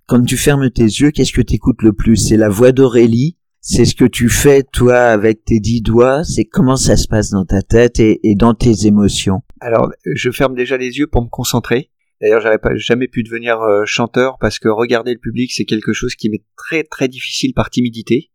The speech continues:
Speaker 2: Je suis un vrai timide, pas un timide, euh, lorsqu'on parle tous les deux, hein, mais, euh, timide, euh, dans la vie en général. Donc ça va m'arrêter très, très difficile de regarder un public. Et parce que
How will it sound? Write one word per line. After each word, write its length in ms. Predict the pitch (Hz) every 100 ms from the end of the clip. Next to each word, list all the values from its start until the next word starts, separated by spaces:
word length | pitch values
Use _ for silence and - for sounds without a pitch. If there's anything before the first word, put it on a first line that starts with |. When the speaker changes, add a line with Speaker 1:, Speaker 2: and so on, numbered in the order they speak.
| _ _
Speaker 2:
Je 140 | -
suis 140 | - 123
un 80 | 107
vrai 160 | 117
timide, 300 | - 120 131
pas 260 | - 139 131
un 40 |
timide, 460 | - 120 113 120 113
euh, 380 | 104 98 95 98
lorsqu'on 380 | 110 - 107
parle 340 | 95 113 110 104
tous 120 | -
les 100 | 110
deux, 160 | 123 127
hein, 200 | 113 113
mais, 180 | 120 117
euh, 80 | 110 - _ _ _ _ _
timide, 380 | - 120 117 107
euh, 340 | 98 95 95
dans 360 | 95 95 101 113
la 120 | 107
vie 140 | 104 113
en 140 | 107
général. 600 | 104 110 104 127 156 92 -
Donc 160 | 131 123
ça 100 | 123
va 80 |
m'arrêter 400 | 120 113 120 123 -
très, 200 | - -
très 180 | 175 156
difficile 480 | 143 139 135 160 131
de 280 | 120 107 - _
regarder 680 | 110 117 147 143 135 135 131 _
un 100 | 127
public. 520 | 113 120 117 147 - _ _ _ _ -
Et 100 | 123
parce 140 | 120
que 60 | -